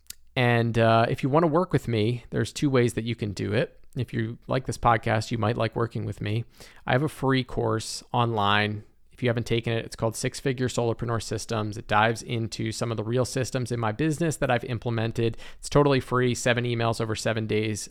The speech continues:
You can get that at start building systems dot com. And then cohort five of How to Work Less, my signature course, is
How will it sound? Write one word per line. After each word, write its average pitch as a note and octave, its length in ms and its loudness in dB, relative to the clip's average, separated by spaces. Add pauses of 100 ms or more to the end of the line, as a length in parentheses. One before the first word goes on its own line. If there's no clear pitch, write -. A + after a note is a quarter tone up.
You A#2+ 240 -6
can A#2+ 160 -8
get A2+ 240 0
that A2 160 2
at G#2 180 -4
start - 480 0
building A#2+ 360 0
systems A#2 560 -4
dot G2+ 320 -2
com. E3+ 360 2 (840)
And B2 180 4
then B2+ 240 4
cohort D3 400 4
five C3 320 8
of A2+ 120 -6
How A#2 120 6
to B2 80 4
Work A#2+ 260 0
Less, A2+ 320 4
my A2 100 -2
signature A#2 420 -6
course, - 600 -2 (360)
is A2+ 720 2